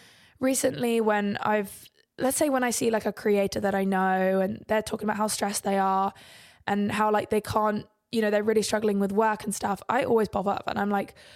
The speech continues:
"Text or call me, like, I've got some advice for you." And it's new information that they've never heard because I've been through it for, like, two and a half years now. I've kind of built a lot of, like,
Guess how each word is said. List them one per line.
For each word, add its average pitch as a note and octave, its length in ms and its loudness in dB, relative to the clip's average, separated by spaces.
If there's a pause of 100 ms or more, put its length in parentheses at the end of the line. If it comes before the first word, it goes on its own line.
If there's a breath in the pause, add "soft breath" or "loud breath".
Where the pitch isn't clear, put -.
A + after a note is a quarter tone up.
(360 loud breath)
"Text - 400 -2
or A#3 100 0
call G#3+ 220 2
me, G3+ 200 2
like, G3 360 0 (240)
I've G#3+ 180 2
got A3 140 2
some A3+ 120 -2
advice G3+ 300 0
for - 120 -6
you." F#3+ 420 2
And G3+ 340 -2 (880)
it's - 260 -2
new A#3 200 2
information B3+ 500 0
that B3 140 -2
they've A3+ 180 2
never G3+ 300 2
heard G3+ 360 2
because A3 300 0
I've A#3 140 0
been A3 300 0
through G#3 180 2
it - 80 0
for, A3+ 80 -2
like, G#3 160 -2
two - 100 -4
and G3+ 80 0
a F#3+ 40 0
half G3 200 0
years G3 220 0
now. G#3 180 2
I've G3 160 -2
kind G#3 180 -4
of F#3+ 140 -8
built G3+ 220 0
a - 20 2
lot G3 160 2
of, G3 160 -2
like, - 320 -6